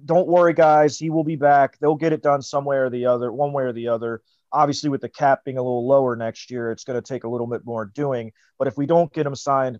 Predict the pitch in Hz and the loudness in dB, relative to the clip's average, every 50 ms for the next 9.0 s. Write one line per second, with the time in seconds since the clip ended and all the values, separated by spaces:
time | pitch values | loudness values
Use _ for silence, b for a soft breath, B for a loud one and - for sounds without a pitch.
0 | - - 127 120 117 113 113 107 _ _ _ _ _ _ _ - 127 127 123 120 | -4 -2 0 0 0 0 -2 -4 _ _ _ _ _ _ _ -12 -8 -6 -6 -6
1 | - - 143 143 143 139 127 120 123 117 - - - _ _ _ _ _ _ _ | -6 -4 -4 -2 -2 -2 -4 -6 -10 -14 -16 -18 -20 _ _ _ _ _ _ _
2 | - 156 147 151 151 143 131 117 - 127 117 - 123 113 110 95 127 143 - - | -6 -2 0 0 0 0 -2 -6 -12 -14 -14 -10 -10 -10 -8 -6 -6 -6 -6 -6
3 | 156 143 _ _ - 131 131 127 117 131 135 131 123 - - 131 123 123 117 - | -8 -10 _ _ -12 -8 -8 -6 -4 -2 -4 -4 -4 -6 -8 -8 -8 -8 -8 -6
4 | 131 117 113 113 107 - 123 117 104 - 131 127 - - 127 127 104 135 131 123 | -4 -4 -4 -4 -6 -8 -14 -14 -14 -14 -14 -14 -12 -10 -10 -8 -8 -8 -6 -6
5 | 127 120 117 104 90 113 123 123 123 120 117 113 113 110 110 - - - 117 117 | -2 -2 -2 -2 -2 -6 -8 -8 -6 -6 -4 -4 -4 -4 -6 -10 -10 -8 -8 -6
6 | 117 117 110 107 110 107 104 104 101 _ _ _ _ - 123 127 131 131 127 123 | -6 -8 -10 -10 -10 -10 -10 -12 -16 _ _ _ _ -10 -10 -8 -6 -6 -4 -2
7 | 123 131 131 - 151 131 - - 123 117 107 120 117 110 101 110 101 - 107 104 | -2 -4 -2 -4 -6 -6 -2 -2 -2 -2 -2 -4 -8 -10 -10 -12 -14 -10 -10 -8
8 | 101 101 110 - 120 107 - 113 110 104 104 - - 131 120 120 120 113 117 113 | -8 -8 -10 -10 -12 -12 -10 -10 -8 -8 -10 -10 -6 -6 -4 -4 -6 -8 -10 -14